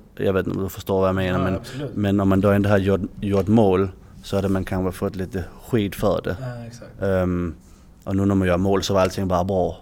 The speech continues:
Speaker 2: Mm.
Speaker 1: Utan att man ändå kan liksom, att det kanske inte var det bästa sättet att göra det på. Alltså man ser de där små, små grejerna liksom.
Speaker 2: Eh, S-, Sam, eh, pratade ju om det, om, eh,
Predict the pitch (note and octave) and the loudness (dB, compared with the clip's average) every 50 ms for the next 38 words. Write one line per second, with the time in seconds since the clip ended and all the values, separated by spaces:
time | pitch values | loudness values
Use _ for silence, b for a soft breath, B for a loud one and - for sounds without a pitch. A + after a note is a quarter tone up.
0 | - - A#2+ A2+ A2 G#2+ - - - G#2+ G2+ F#2+ G2 F#2 F#2 F2 E2+ - - - | -18 -20 -18 -18 -18 -18 -18 -10 -6 -6 -4 -4 -4 -4 -4 -6 -8 -12 -18 -20
1 | - - G#2+ G2 F2 G2+ G2 G2 F#2+ F#2 F2+ G2 G2 F#2 - F#2+ F#2 F#2+ F#2+ F#2 | -18 -12 -10 -8 -6 -4 -4 -2 -4 -4 -4 -6 -6 -6 -6 -4 -4 -4 -4 -6
2 | - - - F2 E2 - - - - - - - - G2+ G2+ - G2+ - G2+ F#2+ | -8 -10 -10 -10 -8 -10 -10 -12 -14 -20 -20 -14 -12 -8 -8 -6 -6 -4 -4 -2
3 | F2+ G2 G2 F#2+ G2 F2+ F#2+ F#2 F2+ - G#2+ F#2+ - - F#2 - F#2+ F#2 F#2 F#2+ | -2 -2 -2 -2 0 -2 -2 -2 0 0 -2 -2 -2 -4 -6 -4 -2 -2 0 2
4 | G2 G2 G2 F#2+ - - F#2+ - A#2 - - - G#2+ - - G2 G2+ G2 F#2+ - | 2 2 0 -2 -4 -6 -6 -6 -8 -12 -14 -14 -12 -8 -4 -2 -2 -2 -2 0
5 | A2 G#2 G2 F#2+ F2+ - G2+ F#2+ - A2+ G#2+ F#2+ D2 D2+ - - - A2 G2 F#2+ | 0 0 0 0 0 -2 -4 -2 -2 -2 -2 -2 -4 -6 -6 -4 -2 -2 0 -2
6 | F#2 F#2+ F#2+ F#2+ F#2+ - F2+ F2+ - - - E2 - - - B B B B B | -2 -4 -4 -2 -2 -4 -4 -4 -6 -8 -8 -10 -10 -12 -14 B B B B B
7 | B B B B B B B B - - B2 A#2+ B2 A#2+ - - - - - - | B B B B B B B B -12 -8 -4 -2 -2 -2 -4 -6 -8 -8 -6 0
8 | - C#3 C#3 D3 D3+ C#3+ C#3 C#3 C3+ C3 C3 B2+ B2+ B2+ - - C#3 B2+ C3 C3+ | 2 4 4 4 4 2 0 0 0 0 0 0 0 0 0 0 0 0 0 0
9 | C3 B2+ B2 B2 A#2+ B2 B2 B2 A#2+ A#2+ A#2+ A#2 A#2 A#2 | -2 -2 -2 -2 0 0 2 2 2 0 -4 -6 -8 -8